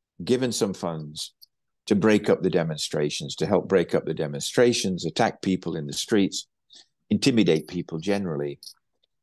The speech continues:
along with these riot police or Berkut, most of whom also come from the eastern part of Ukraine.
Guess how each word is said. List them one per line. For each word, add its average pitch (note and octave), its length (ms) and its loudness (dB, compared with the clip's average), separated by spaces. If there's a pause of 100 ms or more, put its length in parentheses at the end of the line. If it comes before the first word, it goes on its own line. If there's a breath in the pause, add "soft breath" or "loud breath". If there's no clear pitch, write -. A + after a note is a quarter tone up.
(140)
along G#2+ 460 4
with F#2 280 2
these F2 480 0
riot G2+ 380 2
police D2 300 -8
or D2 120 -4
Berkut, E2+ 720 2
most G2+ 320 0
of E2 120 -2
whom D#2 360 -2
also G#2 380 2
come E2+ 260 -4
from D#2 400 -6 (220)
the D2+ 120 2
eastern F2+ 320 2
part D2+ 280 0
of C2+ 100 -4
Ukraine. C#2+ 600 -4